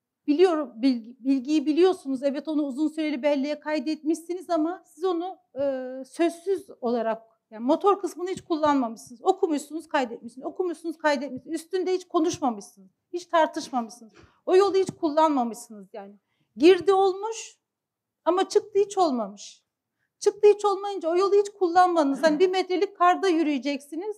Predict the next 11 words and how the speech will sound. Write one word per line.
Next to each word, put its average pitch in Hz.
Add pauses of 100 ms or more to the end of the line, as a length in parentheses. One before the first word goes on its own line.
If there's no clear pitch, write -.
(460)
Dolayısıyla 359
bacağı 359
kaldır, 339
bacağı 349
indir. 285
Çok 349
zor. 202 (1000)
Bir 311
kere 415
anlatsanız 392
kendinize, 285